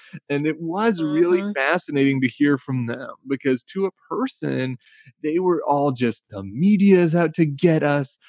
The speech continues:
Speaker 1: The Never Trumpers are assholes. The far left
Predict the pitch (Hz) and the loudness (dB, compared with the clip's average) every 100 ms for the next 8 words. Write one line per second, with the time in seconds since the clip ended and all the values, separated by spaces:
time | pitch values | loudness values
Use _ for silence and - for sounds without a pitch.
0 | _ - 120 120 113 110 - - 202 196 | _ -4 0 0 0 -8 -4 2 2 4
1 | 202 190 175 180 156 160 165 160 165 156 | 6 6 6 4 4 4 2 2 0 0
2 | 151 147 - _ _ 131 - - 127 113 | 0 -2 -8 _ _ -14 -10 -4 0 0
3 | 113 147 190 196 - | 0 0 0 0 -4